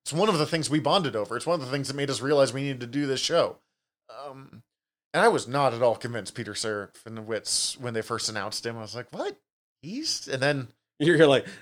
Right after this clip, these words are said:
Speaker 2: "The roommate from Shaun
Speaker 1: Shaun
Speaker 2: of
Speaker 1: of
Speaker 2: the
Speaker 1: the Dead?
Speaker 2: Dead?"
Speaker 1: He doesn't seem anything like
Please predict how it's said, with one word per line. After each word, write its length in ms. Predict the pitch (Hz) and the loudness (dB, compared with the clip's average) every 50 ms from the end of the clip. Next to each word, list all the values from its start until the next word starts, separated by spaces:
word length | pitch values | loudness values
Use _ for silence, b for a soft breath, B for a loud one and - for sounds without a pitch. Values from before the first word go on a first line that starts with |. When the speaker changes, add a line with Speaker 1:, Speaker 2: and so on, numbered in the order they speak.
| B B | B B
Speaker 2:
"The 160 | 117 131 127 | -4 -4 -4
roommate 760 | 110 104 - - 113 120 139 185 240 247 247 277 311 - 214 | -4 -6 -10 -6 -4 -2 -2 -2 -2 -2 0 0 -2 -2 -4
from 540 | - - - - - 127 117 113 110 107 104 | -8 -14 -8 -4 -2 -2 0 -2 -4 -6 -6
Shaun 260 | - - - - 101 107 147 | -6 -6 -4 -4 -2 -2 -2
Speaker 1:
Shaun 60 | 185 | -2
Speaker 2:
of 40 | 254 | -2
Speaker 1:
of 60 | 196 | -2
Speaker 2:
the 100 | - 110 | -4 -4
Speaker 1:
the 60 | 98 | -4
Dead? 500 | - - - - - 208 156 226 339 403 | -4 -8 -8 -6 -4 -2 0 2 2 0
Speaker 2:
Dead?" 60 | - - - - _ _ _ _ _ _ _ _ _ _ _ _ _ _ _ - | 0 -2 -6 -18 _ _ _ _ _ _ _ _ _ _ _ _ _ _ _ -12
Speaker 1:
He 80 | 214 | -8
doesn't 280 | - 359 370 330 349 - | -6 -4 -4 -4 -4 -4
seem 220 | - - 302 302 | -4 -4 -4 -4
anything 460 | 311 330 359 392 359 - - 277 185 | -6 -6 -6 -8 -8 -8 -8 -8 -6
like 460 | 151 135 120 113 107 - - - - | -6 -6 -6 -6 -8 -10 -14 -18 -16